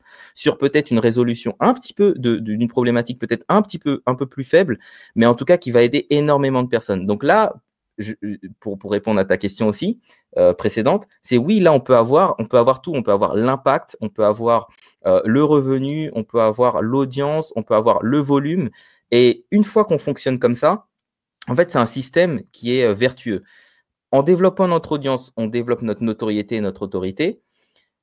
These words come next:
Euh, ça nous permet d'avoir plus de visibilité, ça nous permet de, de, soit dans le lot, mais soit, euh,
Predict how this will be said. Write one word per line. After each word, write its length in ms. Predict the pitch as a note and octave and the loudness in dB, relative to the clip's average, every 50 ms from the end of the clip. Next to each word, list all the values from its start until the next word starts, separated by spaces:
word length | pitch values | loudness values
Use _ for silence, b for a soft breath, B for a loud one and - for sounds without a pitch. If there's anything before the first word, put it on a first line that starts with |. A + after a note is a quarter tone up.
| _ G#2 | _ 0
Euh, 120 | G#2 - | 2 2
ça 200 | - - - E3 | 2 4 4 4
nous 100 | E3 F3 | 4 4
permet 300 | E3+ E3+ F3 D#3 E3 E3 | 4 4 4 4 4 4
d'avoir 240 | D#3 C#3 B2 A#2+ A#2+ | 4 4 4 2 0
plus 180 | - - D#3 C#3 | -4 -10 -6 -4
de 80 | C#3+ | -4
visibilité, 800 | C#3 C3 C3+ C#3 C3 C3+ C3+ B2+ C3+ C3 B2+ C3 B2+ - C#3 C#3 | -4 -4 -6 -10 -12 -12 -12 -12 -12 -12 -12 -12 -8 -6 -6 -6
ça 120 | C3+ - | -6 -6
nous 120 | A#2+ A#2+ A2+ | -8 -6 -4
permet 260 | A#2+ A2+ A2+ A2+ A2 | -4 -2 -2 -4 -4
de, 300 | G#2 G2 G#2 G2 F#2 G2 _ _ | -6 -6 -6 -6 -6 -8 _ _
de, 120 | F#2 - _ _ _ _ _ _ _ - | -20 -20 _ _ _ _ _ _ _ -20
soit 280 | - - E3+ F3 E3 | -6 0 4 4 6
dans 160 | D3 C#3+ C#3 | 6 6 4
le 160 | C#3+ C#3 C#3 C#3 | 4 4 4 2
lot, 240 | C#3 D3 D3+ C#3+ - | 2 2 0 0 -2
mais 160 | A2+ G#2 - | -2 -2 -2
soit, 480 | - - - C3+ D3 C#3+ C#3 B2 - G2+ | -4 -6 -4 -2 0 2 2 0 0 -2
euh, 300 | F#2+ F#2+ F#2 F2+ F2 | -2 -2 0 0 -2